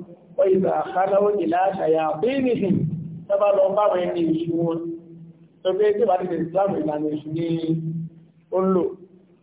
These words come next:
Kọ́ lú iná máa kò, wọ́n tún ní àárá yín náà làwá ṣe, ẹ̀sìn fàjá. Innama nahnu mustahzi'un. Ìgbà tẹ́ ẹ rí wa lọ́dọ̀ wọn ẹ̀, àti ọ̀n bá wọn yìí ṣeré ni.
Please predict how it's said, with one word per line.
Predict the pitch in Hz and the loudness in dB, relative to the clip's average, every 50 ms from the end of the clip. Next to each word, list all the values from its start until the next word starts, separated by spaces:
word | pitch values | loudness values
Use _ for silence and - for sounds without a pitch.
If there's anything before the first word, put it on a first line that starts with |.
| _ _ _ _ _ _ - | _ _ _ _ _ _ 0
Kọ́ | 214 233 254 277 | 4 4 6 6
lú | 277 277 285 285 | 4 4 2 2
iná | 285 285 285 269 262 262 233 220 | 2 0 0 0 0 2 2 2
máa | 220 254 262 254 247 | 2 0 0 0 -2
kò, | 233 - 240 | 0 2 2
wọ́n | 220 208 196 226 254 254 | 2 2 2 -2 0 0
tún | 233 226 | 2 2
ní | 240 233 | 2 2
àárá | 214 196 185 190 208 226 226 226 | 2 2 2 2 2 2 2 2
yín | 240 254 254 | 0 0 2
náà | 262 254 | 2 2
làwá | 226 190 190 196 208 214 | 2 4 4 4 4 2
ṣe, | 208 - 226 196 170 156 - - - - - - - _ _ _ _ _ _ _ _ _ - | 2 2 2 2 2 0 -2 -6 -10 -14 -20 -20 -20 _ _ _ _ _ _ _ _ _ 0
ẹ̀sìn | 185 185 190 196 202 196 | 0 2 2 2 2 2
fàjá. | 202 208 196 196 202 233 220 220 220 220 220 220 220 220 - - - - - _ _ _ _ _ _ _ _ _ _ _ _ _ _ _ _ _ _ _ _ _ _ _ _ _ _ _ - | 2 2 2 2 2 2 2 2 0 0 -2 -2 -4 -6 -8 -12 -14 -18 -20 _ _ _ _ _ _ _ _ _ _ _ _ _ _ _ _ _ _ _ _ _ _ _ _ _ _ _ -4
Innama | - 247 262 262 285 294 285 285 269 | -2 0 2 2 4 4 4 4 4
nahnu | 247 247 269 285 285 285 277 269 | 2 2 0 0 0 0 0 2
mustahzi'un. | 254 254 247 240 240 226 220 233 - - - - 269 269 254 214 190 - - - - - - - - - | 2 4 2 2 2 0 0 0 -2 -2 -2 0 2 2 2 2 0 -2 -6 -10 -12 -18 -20 -20 -14 -8
Ìgbà | - 220 233 247 | -4 0 2 2
tẹ́ | 254 - 269 269 | 2 4 4 4
ẹ | 269 262 | 4 4
rí | 269 277 | 4 4
wa | 269 269 277 | 4 4 4
lọ́dọ̀ | 285 294 285 269 254 | 4 4 6 6 4
wọn | 247 254 247 233 | 4 4 4 2
ẹ̀, | 208 - 196 185 - - | 2 0 -2 -4 -6 -6
àti | - - - - - 254 | -6 -6 -6 -4 -4 -4
ọ̀n | 233 226 | -4 -2
bá | 226 254 | 0 0
wọn | 240 226 208 214 | 0 0 0 -2
yìí | 233 233 214 | -2 -2 0
ṣeré | 220 214 208 214 - | 0 2 2 4 2
ni. | - - - | 2 2 -2